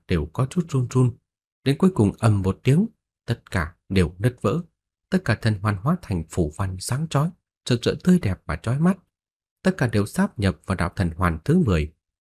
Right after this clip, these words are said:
khiến cho thế giới trong đạo thần hoàn kia càng rõ ràng, phảng phất như muốn tái hiện thế gian. Khương Tư Nam lập tức trợn tròn mắt, vốn cho đã đạt đến kim đan thập phẩm,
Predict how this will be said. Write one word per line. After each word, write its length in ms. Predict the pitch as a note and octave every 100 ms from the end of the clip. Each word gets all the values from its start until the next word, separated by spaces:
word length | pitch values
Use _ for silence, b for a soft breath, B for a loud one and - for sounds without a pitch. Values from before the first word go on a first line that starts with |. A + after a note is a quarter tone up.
| _
khiến 260 | - A2 C#3
cho 120 | - G2
thế 120 | B2
giới 280 | B2+ C3 F#3 -
trong 160 | E3+
đạo 120 | C3
thần 200 | - F#2 E2+
hoàn 220 | F2+ D#2+
kia 240 | - D3 C#3+ _ -
càng 200 | A#2 A2
rõ 220 | G#2 B2+ D#3
ràng, 240 | A#2 G2+ F#2+ _ _ _ _
phảng 260 | A#2 E2+ D#2
phất 200 | - -
như 60 | G2+
muốn 200 | F#2+ C3+
tái 240 | C3+ F3+
hiện 200 | C3+ G2 -
thế 140 | D#3+
gian. 240 | E3+ C3+ B2 _ _ _ _ _ _ _ _ _ _ _
Khương 200 | - A2
Tư 100 | G#2+
Nam 200 | G2 F#2+
lập 180 | F2 D#2+ -
tức 160 | F3 -
trợn 200 | F2+ -
tròn 240 | F2+ D2+ E2+
mắt, 160 | C#3 - _ _ _ _ _ -
vốn 240 | A2 D#3+ F3
cho 120 | A2+
đã 120 | F#2
đạt 240 | D#2+ F2 -
đến 220 | A2+ D#3+ F3+
kim 180 | A2 F2+
đan 180 | F#2 F2+
thập 280 | - F3 -
phẩm, 180 | F#2